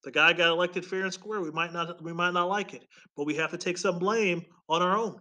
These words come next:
We didn't do the research. Maybe this will be a sign that we wake up, that we actually look at the people that we're voting for. We actually research them.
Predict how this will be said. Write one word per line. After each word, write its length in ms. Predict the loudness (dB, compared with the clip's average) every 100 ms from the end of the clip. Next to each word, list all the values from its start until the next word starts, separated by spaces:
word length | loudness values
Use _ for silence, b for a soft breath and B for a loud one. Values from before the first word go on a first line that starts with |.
| _
We 100 | -20
didn't 220 | -18 -18
do 100 | -16
the 80 | -18 -16
research. 640 | -6 -4 -4 -10 -16 -16 -20 _ _ _ _ _ _ _ _ _ 4
Maybe 200 | 4 6
this 160 | 4 4
will 80 |
be 120 | 2 2
a 40 |
sign 380 | 4 4 6 4
that 80 | 0
we 100 | -2
wake 280 | 0 0
up, 160 | -2 0
that 100 | 0
we 100 | 2
actually 540 | 2 0 0 -2 -2 B B -8
look 420 | 2 4 4 4
at 140 | 0
the 100 | 2
people 460 | -2 -2 -2 0 4
that 180 | 4 4
we're 140 | 2
voting 380 | 6 4 4 0
for. 260 | -6 -16 -16 -20 _ _ _ _ _ _ _ _
We 160 | 0 6
actually 560 | 6 6 0 -2 -2 -6
research 680 | -8 -4 -2 -2 -2 -4 -4
them. 180 | -12 -14